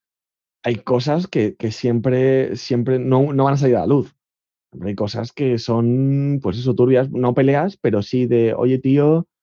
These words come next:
eh, yo quiero meter este solo aquí", o, "Oye, tío, eh, déjame la voz que se escuche más la mía", tal. Y, a ver, se lleva sie-, se llega siempre a un, a un punto común. Al menos en mis casos, siempre hemos llegado a un punto en común donde no ha habido,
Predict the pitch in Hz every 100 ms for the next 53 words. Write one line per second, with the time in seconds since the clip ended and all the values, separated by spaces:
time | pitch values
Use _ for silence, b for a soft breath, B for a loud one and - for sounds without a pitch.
0 | _ _ 127 123 117 120 120 123 139 135
1 | 135 139 143 139 147 - 143 151 160 165
2 | 135 135 160 175 196 208 151 131 123 127
3 | 135 135 151 160 170 190 190 143 127 127
4 | 131 - 143 139 135 143 151 151 - _
5 | _ _ _ - 143 135 139 143 143 139
6 | 139 131 170 175 190 202 175 180 - _
7 | _ _ _ - 131 117 110 - 120 110
8 | 101 110 113 - - 104 107 107 - 120
9 | 123 117 123 123 123 123 127 - _ 117
10 | 117 139 135 123 135 104 113 139 160 135
11 | 113 - 156 185 196 - _ _ _ -
12 | 143 143 151 147 139 143 143 139 147 147
13 | 135 135 143 185 165 135 131 135 135 131
14 | 127 123